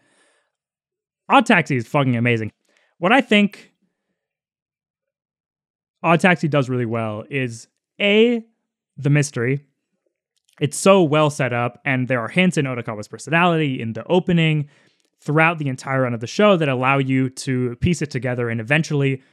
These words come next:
when it does all come together, which it absolutely does in the latter half of the show,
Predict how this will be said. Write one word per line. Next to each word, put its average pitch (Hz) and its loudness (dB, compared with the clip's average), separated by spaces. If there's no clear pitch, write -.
when 120 -8
it 110 -8
does 190 2
all 170 2
come 135 -2
together, 120 -4
which 143 -6
it 147 -8
absolutely 147 0
does 135 0
in 120 -8
the 131 -6
latter 123 -4
half 113 -8
of 127 -14
the 131 -6
show, 220 2